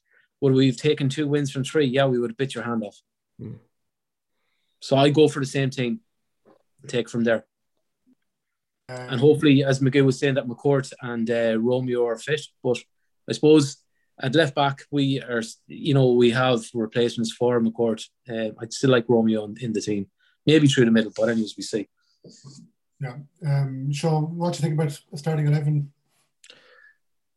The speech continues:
Speaker 2: I wouldn't be too keen on making too many changes. I think they're too good of a side to be making,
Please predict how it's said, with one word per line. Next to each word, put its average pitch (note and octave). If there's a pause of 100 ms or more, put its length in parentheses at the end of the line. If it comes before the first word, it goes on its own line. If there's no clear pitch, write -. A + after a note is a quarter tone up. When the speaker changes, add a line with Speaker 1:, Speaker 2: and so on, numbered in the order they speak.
(240)
Speaker 2:
I -
wouldn't G#3
be G3
too F#3+
keen F#3+
on E3+
making E3+
too F3+
many F#3+
changes. G3+ (380)
I C3 (260)
think C3
they're C3+
too C#3
good C3+
of A#2+
a B2
side C#3 (200)
to B2+
be B2
making, B2